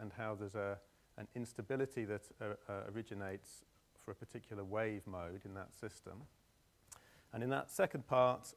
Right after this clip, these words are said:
I'll, uh, I'll be showing you, uh, numerical results,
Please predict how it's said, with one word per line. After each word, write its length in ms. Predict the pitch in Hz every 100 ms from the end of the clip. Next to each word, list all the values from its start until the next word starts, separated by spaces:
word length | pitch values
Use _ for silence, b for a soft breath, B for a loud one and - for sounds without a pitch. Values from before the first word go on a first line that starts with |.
| -
I'll, 340 | 120 120 117
uh, 320 | 113 113 113 117 -
I'll 80 | 113
be 320 | 107 110 107 - -
showing 400 | - 117 113 104
you, 280 | 107 107 104
uh, 160 | 107 104
numerical 500 | 104 110 127 127 98
results, 600 | 92 98 95 - -